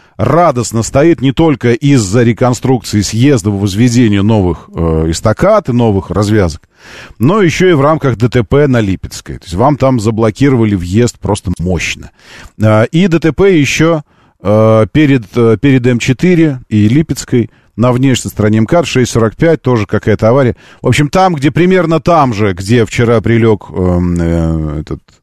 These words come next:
бетономиксер, э, здесь же сегодня тоже что-то произошло.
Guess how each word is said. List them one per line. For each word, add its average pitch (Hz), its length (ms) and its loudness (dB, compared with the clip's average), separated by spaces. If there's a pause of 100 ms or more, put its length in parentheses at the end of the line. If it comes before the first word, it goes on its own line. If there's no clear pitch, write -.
бетономиксер, 113 840 -2 (580)
э, 98 420 2
здесь 139 360 2
же 127 140 0
сегодня 135 440 2
тоже 120 320 0
что-то 104 320 -2
произошло. 85 680 -4